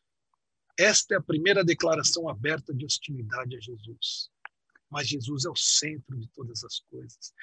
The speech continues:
Ele não está sujeito ao sábado, mas sim o sábado sujeito a ele.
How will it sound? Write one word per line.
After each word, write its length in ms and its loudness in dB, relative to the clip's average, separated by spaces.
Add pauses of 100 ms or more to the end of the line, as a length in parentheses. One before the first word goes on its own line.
(180)
Ele 200 6 (120)
não 180 0
está 260 2
sujeito 540 -2
ao 80 -10
sábado, 640 0
mas 200 2
sim 260 4
o 60 0
sábado 540 4
sujeito 540 -4
a 80 -8
ele. 160 -12